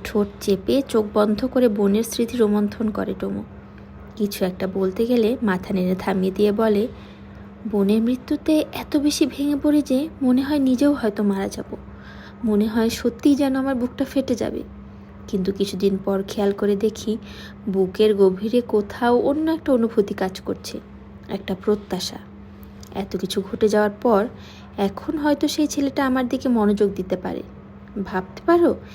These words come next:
কি নীচ, কি জঘন্য পাপের চিন্তা?" কিন্তু টোমো, এখনও নিচের দিকে তাকিয়ে টোমো। মেঝের একটা জায়গায়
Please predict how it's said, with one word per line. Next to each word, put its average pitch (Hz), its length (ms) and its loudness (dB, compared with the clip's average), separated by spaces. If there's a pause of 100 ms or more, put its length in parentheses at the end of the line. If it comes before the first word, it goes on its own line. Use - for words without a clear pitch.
(220)
কি 330 140 2
নীচ, 277 500 2
কি 302 180 4
জঘন্য 294 580 4
পাপের 277 360 2 (100)
চিন্তা?" 285 360 0 (1040)
কিন্তু 339 240 4
টোমো, 359 560 8 (960)
এখনও 220 380 0
নিচের 208 320 2
দিকে 202 240 -4
তাকিয়ে 196 380 -4
টোমো। - 280 -6 (680)
মেঝের 202 300 4
একটা 196 240 -2
জায়গায় 196 480 0